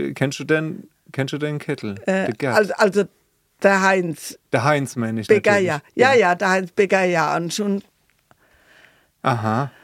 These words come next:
Speaker 1: Also was ihr, was das geneigte Podcast-Publikum jetzt nicht sehen kann, ist, die, die Kettel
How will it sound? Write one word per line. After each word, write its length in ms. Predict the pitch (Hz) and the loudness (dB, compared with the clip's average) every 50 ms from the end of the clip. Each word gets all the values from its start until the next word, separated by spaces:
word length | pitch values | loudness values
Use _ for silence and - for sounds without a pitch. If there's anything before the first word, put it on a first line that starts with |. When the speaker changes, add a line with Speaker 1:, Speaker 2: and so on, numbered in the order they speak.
| _ _ - - - - - - | _ _ -20 -20 -20 -20 -4 -2
Speaker 1:
Also 260 | 139 147 - 131 120 | -2 -2 -2 0 0
was 200 | 139 139 - - | 0 -2 -2 -4
ihr, 340 | - 143 131 127 123 123 - | -2 0 0 0 0 -2 -6
was 220 | 123 113 123 113 - | -4 -4 -4 -4 -4
das 140 | 120 - - | -12 -4 -4
geneigte 440 | 143 131 127 127 127 120 - 131 | -2 0 2 0 0 0 -4 -8
Podcast-Publikum 920 | - - 131 123 - - 120 110 - _ - 127 - 120 123 - - 113 107 | -2 -2 -4 -2 -2 -4 -4 -4 -4 _ -6 -4 -4 -6 -6 -4 -4 -4 -4
jetzt 220 | 107 104 - - 113 | -6 -8 -8 -6 -6
nicht 180 | 113 110 - | -6 -6 -6
sehen 340 | - - 131 139 139 127 113 | -6 -4 -4 -2 -2 -4 -4
kann, 380 | - - 110 107 117 127 151 160 | -6 -8 -6 -6 -6 -6 -6 -6
ist, 380 | 139 120 113 - - - - | -8 -8 -8 -8 -12 -12 -14
die, 80 | 120 - | -14 -14
die 220 | - _ - 117 | -12 _ -10 -10
Kettel 400 | - - 123 120 - 120 120 - | -4 -4 -4 -4 -2 -6 -6 -6